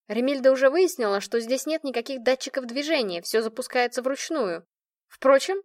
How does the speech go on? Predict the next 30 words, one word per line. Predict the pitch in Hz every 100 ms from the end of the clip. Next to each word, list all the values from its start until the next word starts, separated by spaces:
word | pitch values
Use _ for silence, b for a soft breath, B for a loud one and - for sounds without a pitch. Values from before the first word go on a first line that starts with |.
| _
долго | 233 277 294 349
гадать | 359 359 339 349
о |
причинах | 330 330 - 339 302
ей | 294 302
не | 302
пришлось. | 330 320 269 185 - _ _ _
Откуда-то | - - 285 269 269
из-под | 262 - 254
потолка | 262 254 254 254 330
до | 233
нее | 226 247 262
донесся | 254 262 262 -
голос | 240 285 302 285
Стерлинга | - 294 277 294 294 320
Витте. | 302 226 220 175 - _ _ _ _ _ _ _
«Оно | - 220 262
прямо | 302 302 285
за | 294
тобой, | 320 277 202
поспеши. | 226 - 214 - 185 - _ _
Поднимайся | 214 254 302 302 247
на | 214
второй | 233 247 269
этаж». | 262 170 - - _ _ _ _ _ _ _ _ _
«Что?» — | - - 214 294 - _ _ _
смутилась | - 269 269 285 277 269
Ремильда. | 269 269 262 254 254 _ _ _
«Зачем | 220 240 - 311 247
это?» | 185 -